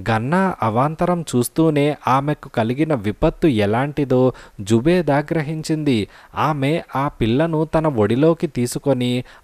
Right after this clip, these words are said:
ఆమెకు స్పృహ తెప్పించే ప్రయత్నాలు చాలా చేసింది. గన్నా వెక్కి వెక్కి ఏడుస్తూ, మూల్గుతూ, గుండెలు బాదుకుంటూ అబూ అల్ హసన్ పేరే ఉచ్చరించసాగింది. అతి కష్టం మీద ఆమె జుబేదాకు తన భర్త కిందటి రాత్రి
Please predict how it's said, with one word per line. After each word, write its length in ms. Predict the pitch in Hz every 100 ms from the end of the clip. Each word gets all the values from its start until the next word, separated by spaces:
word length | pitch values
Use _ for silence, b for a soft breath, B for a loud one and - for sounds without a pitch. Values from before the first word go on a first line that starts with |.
| -
ఆమెకు 400 | 143 170 175 175
స్పృహ 360 | - 117 113
తెప్పించే 600 | 165 170 - 175 165 170
ప్రయత్నాలు 680 | 165 131 202 208 143 135 147 -
చాలా 320 | 110 92 107 127
చేసింది. 520 | 147 - 151 143 110 B B B 98 110
గన్నా 360 | 107 120 175
వెక్కి 440 | 165 107 101 - 151
వెక్కి 340 | 151 151 180
ఏడుస్తూ, 640 | 135 120 131 131 - 143
మూల్గుతూ, 720 | 131 107 120 139 151 - 147 127 135
గుండెలు 340 | 107 139 165
బాదుకుంటూ 880 | 127 101 110 135 151 131 123 180 117 B B B B
అబూ 380 | 95 107 165 196 -
అల్ 160 | 151
హసన్ 400 | 160 151 - 156 139 -
పేరే 360 | 104 123 165
ఉచ్చరించసాగింది. 1300 | 180 160 - 165 151 135 165 165 160 160 151 131 98 B B B
అతి 280 | 110 117 202 -
కష్టం 440 | - - - 180 185
మీద 220 | 175 151
ఆమె 580 | 147 147 - 135 135 123
జుబేదాకు 920 | 101 98 131 160 165 151 - 139 139 B B _
తన 180 | 165 -
భర్త 540 | 127 - 110 - 165
కిందటి 520 | 160 - 151 151 139 127
రాత్రి 560 | 107 127 - 147 156